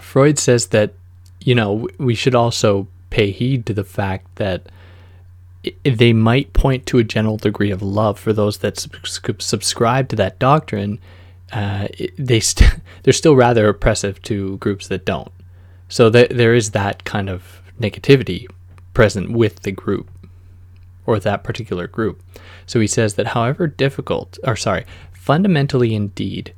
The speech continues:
every religion is in this n-, same way a religion of love for all those whom embrace it,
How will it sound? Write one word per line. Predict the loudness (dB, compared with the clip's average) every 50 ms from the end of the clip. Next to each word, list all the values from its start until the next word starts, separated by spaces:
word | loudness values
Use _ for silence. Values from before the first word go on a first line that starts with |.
| -20 -4 0
every | 0 2 2 2 2
religion | 2 2 2 0 0 -2 -2 -2 -2
is | -2 -2 -2 -2
in | -2 -2
this | -2 -2 -4 -6 -8 -8
n-, | -8 -8 -8
same | -8 -10 -6 -4 -2 0 0 0 0
way | 0 0 0 0
a | 0
religion | 0 0 0 0 0 -2 -2 -4 -6
of | -4 -2
love | -2 0 0 0 -2
for | -4 -8 -8 -8 -4
all | -2 -2 -2 0 0
those | -2 -2 -2 -4 -4
whom | -6 -4 -4 -4
embrace | -4 -4 -2 -2 0 0 -2 -2
it, | -6 -10